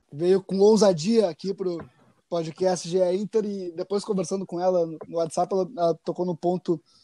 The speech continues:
que é importante. O Ramires, ele tá implementando o jogo de posição no Inter, é um esquema com uma filosofia diferente. Até tem um, um V T que foi ao ar hoje,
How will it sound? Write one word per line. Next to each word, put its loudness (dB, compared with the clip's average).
que -6
é 0
importante. -2
O -2
Ramires, 4
ele 6
tá 2
implementando -2
o -2
jogo 2
de -2
posição -2
no 0
Inter, -4
é -6
um -6
esquema -2
com -6
uma -2
filosofia 4
diferente. 6
Até 4
tem 4
um, 2
um 2
V 6
T 4
que -6
foi 6
ao 8
ar 6
hoje, 0